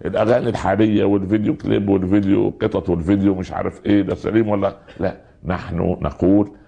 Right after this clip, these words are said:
أنه هو لن يحتاج إلى مثل هذه الأسئلة طالما حفظناه كتاب الله، فإذا حفظ كتاب الله حفظه رب العباد سبحانه وتعالى. فأنا أقول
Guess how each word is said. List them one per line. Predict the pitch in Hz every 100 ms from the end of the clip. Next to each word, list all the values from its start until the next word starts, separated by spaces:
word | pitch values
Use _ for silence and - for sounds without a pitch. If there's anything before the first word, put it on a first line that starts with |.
| _ 78
أنه | 78 82
هو | 95
لن | 90 98 117
يحتاج | 110 - - 82 62 - - _ _ -
إلى | 82 76
مثل | 92 110 -
هذه | 92 95
الأسئلة | 90 82 - - 110 123 - - _ -
طالما | 90 98 98 98 98 - _ _ -
حفظناه | 67 67 - 71 82 92 78
كتاب | 69 76 82 69
الله، | 67 65 65
فإذا | - 65 71 73
حفظ | - 95 90 85
كتاب | 76 95 90
الله | 85 90 95 - - _
حفظه | - 123 110 90 85
رب | 80 78
العباد | 69 65 73 73
سبحانه | 71 - 67 65
وتعالى. | 60 57 55 - - -
فأنا | - 95 92 76
أقول | - 107 120